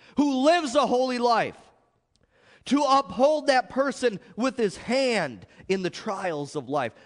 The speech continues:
How many of you need to be upholded by God? We all do.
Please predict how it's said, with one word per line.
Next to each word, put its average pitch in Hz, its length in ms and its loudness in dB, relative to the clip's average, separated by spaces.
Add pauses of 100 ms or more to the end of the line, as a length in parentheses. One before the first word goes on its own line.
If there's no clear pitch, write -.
How 240 100 2
many 240 200 0
of 196 100 -4
you 185 80 -4
need 180 180 -8
to 160 60 -2
be 170 140 -4
upholded 147 520 -4
by 123 140 -6
God? 95 460 -12 (720)
We 185 140 0
all 240 300 4
do. 180 280 0